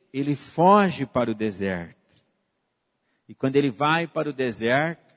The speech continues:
ele vive quarenta anos no deserto.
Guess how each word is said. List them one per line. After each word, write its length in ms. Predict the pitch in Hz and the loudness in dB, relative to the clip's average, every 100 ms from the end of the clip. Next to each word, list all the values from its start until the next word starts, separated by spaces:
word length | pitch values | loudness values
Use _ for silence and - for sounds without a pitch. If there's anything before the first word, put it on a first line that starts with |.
| _ _ _ - | _ _ _ -10
ele 180 | 123 | -8
vive 320 | 120 131 139 139 | -6 -4 -6 -4
quarenta 720 | 143 135 131 185 220 208 190 | 0 2 4 2 2 0 -2
anos 460 | 156 160 170 160 | 2 2 2 -2
no 100 | 147 | -6
deserto. 760 | 135 131 113 104 90 87 _ | -2 -2 -2 -6 -8 -12 _